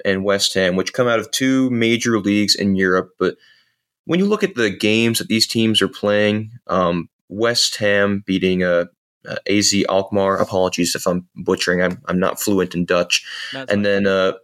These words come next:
Speaker 1: that Fiorentina game against Basel. I mean, that was just an awesome game that needed a stoppage time goal in extra time for Fiorentina to get past Basel into this final. And Fiorentina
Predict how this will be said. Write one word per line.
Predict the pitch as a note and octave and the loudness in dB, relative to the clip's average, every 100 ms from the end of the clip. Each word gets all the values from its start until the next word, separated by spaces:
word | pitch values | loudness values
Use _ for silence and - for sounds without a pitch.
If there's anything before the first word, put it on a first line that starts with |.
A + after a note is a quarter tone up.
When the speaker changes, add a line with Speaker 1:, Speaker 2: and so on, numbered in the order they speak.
| _ | _
Speaker 1:
that | G#2 G2+ | -2 -2
Fiorentina | - C3 C3+ A#2 - A2+ A#2 | -2 -2 0 0 0 0 2
game | G#2 G2 | 2 2
against | F#2 F#2 - | 2 0 0
Basel. | - F#2 F#2+ F#2+ F2 - - - | -2 0 2 2 0 -2 -18 -4
I | |
mean, | C#3+ E3+ | -2 0
that | A#3 | 0
was | C3+ F#2+ | 0 0
just | G2 F#2 - - _ - | 0 0 -2 -4 _ -4
an | F2+ F#2 | -2 0
awesome | A2+ A#2 - G#2+ | 0 2 0 0
game | G2 G2+ G2+ | 2 2 2
that | F#2 | 2
needed | G2+ G#2 F#2 | 2 2 2
a | F#2 F#2 E2+ - _ _ _ - | 2 0 -2 -8 _ _ _ -6
stoppage | - - A#2 C3+ C#3+ - | -4 0 0 0 0 0
time | B2 A2+ | 0 0
goal | G2+ G#2+ G#2 | 2 2 2
in | G#2+ G#2+ - | 2 0 0
extra | G#2+ - G#2 | -2 0 -2
time | - F#2 F2+ F2+ | 0 0 0 -2
for | F#2 | -4
Fiorentina | - G2+ G2 F#2 G2 F#2+ | 0 0 0 0 0 0
to | E2+ | 0
get | F#2+ - | -4 -2
past | F#2 F#2 | -4 -2
Basel | F#2 F#2 F2+ | -2 0 0
into | - G#2 G2+ | 0 0 0
this | E2+ - | 0 0
final. | F2+ F2+ E2+ - - - - - | 0 0 -2 -8 -20 -20 -20 -4
And | A#2 A#2 A#2 - | 0 0 0 -4
Fiorentina | - D#3+ D#3+ B2+ - B2+ A#2+ G#2 | -8 -2 0 0 0 0 2 0